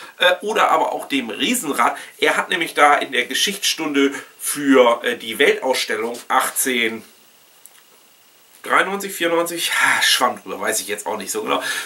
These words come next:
drüber gesprochen. Egal. Und auch das habe ich. Diese drei Videos, die ich gemacht habe, die werde ich demnächst und zusätzlich ein englisches, äh, Turniervideo noch von Ice Cool innerhalb der nächsten zwei Wochen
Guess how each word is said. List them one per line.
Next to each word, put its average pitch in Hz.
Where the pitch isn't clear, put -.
drüber 226
gesprochen. 214
Egal. 185
Und 220
auch 196
das -
habe -
ich. -
Diese 254
drei -
Videos, 180
die 139
ich -
gemacht -
habe, 127
die 208
werde 165
ich -
demnächst 160
und 214
zusätzlich 190
ein 131
englisches, 160
äh, 123
Turniervideo 135
noch -
von -
Ice 143
Cool 139
innerhalb 170
der 147
nächsten 147
zwei 123
Wochen 120